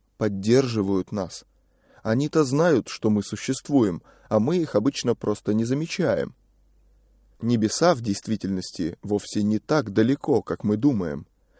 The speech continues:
Я уверен, что они здесь, рядом с нами,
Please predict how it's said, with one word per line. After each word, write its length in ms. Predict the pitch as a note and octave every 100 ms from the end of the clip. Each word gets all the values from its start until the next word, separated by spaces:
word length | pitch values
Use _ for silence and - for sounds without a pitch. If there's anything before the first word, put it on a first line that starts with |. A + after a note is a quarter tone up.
| _ _
Я 200 | G#2 G#2+
уверен, 400 | G2+ G#2+ C#3 C3
что 240 | B2 -
они 240 | A2+ A#2 A#2+
здесь, 420 | A2 D3+ G#2 - -
рядом 340 | G#2 G#2+ A2+
с 140 | -
нами, 400 | E3 E3+ G2+ D#2+